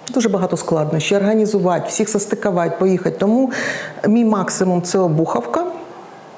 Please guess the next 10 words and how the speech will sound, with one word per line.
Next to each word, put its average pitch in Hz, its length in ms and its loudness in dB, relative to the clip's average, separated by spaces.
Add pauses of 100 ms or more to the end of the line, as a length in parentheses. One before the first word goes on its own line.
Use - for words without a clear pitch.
(520)
і 190 100 2
вибіркова 202 800 2
Орлівщина. 156 720 0 (160)
Це 214 200 2
найдальша 165 720 2
точка, 233 400 0
дальше 185 380 0
я 165 300 0 (260)
не 170 100 2
їздю. 156 300 -2